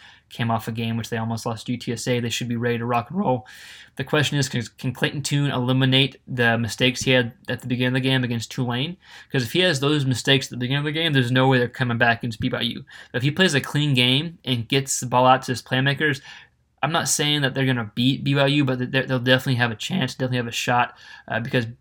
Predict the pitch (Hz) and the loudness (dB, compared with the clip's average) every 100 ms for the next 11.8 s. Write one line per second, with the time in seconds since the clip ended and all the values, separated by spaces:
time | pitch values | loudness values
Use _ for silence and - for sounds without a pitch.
0 | _ 120 117 139 123 143 135 131 127 - | _ -8 -4 -4 -2 2 4 4 4 2
1 | 123 131 120 113 - 127 123 117 120 123 | 2 2 2 -2 -2 -2 0 2 2 2
2 | 123 117 - - 135 131 123 123 123 120 | -2 -6 -8 -6 0 2 2 2 2 0
3 | 120 - 175 175 127 - - - _ _ | -4 -4 -2 0 -2 -6 -16 -20 _ _
4 | - 117 113 - 123 127 120 120 120 113 | -4 -2 -2 -4 -6 -4 4 4 4 2
5 | - 123 120 117 117 117 - 113 - 117 | 0 -2 -2 -2 0 0 0 -4 -2 -2
6 | - - - - 156 147 139 - 143 139 | -4 -10 -10 -2 0 0 0 0 2 2
7 | 135 117 113 - - - _ _ _ - | 0 -2 -4 -10 -20 -20 _ _ _ -4
8 | 156 143 147 - - 139 135 131 127 135 | 0 0 0 -2 4 4 4 2 4 4
9 | 143 131 117 - 139 139 131 127 - 135 | 2 0 -2 -2 0 0 -4 -8 0 2
10 | 131 135 120 117 123 123 113 _ _ _ | 2 2 0 4 6 6 2 _ _ _
11 | _ _ _ - 135 127 - 135 | _ _ _ -6 2 2 2 -10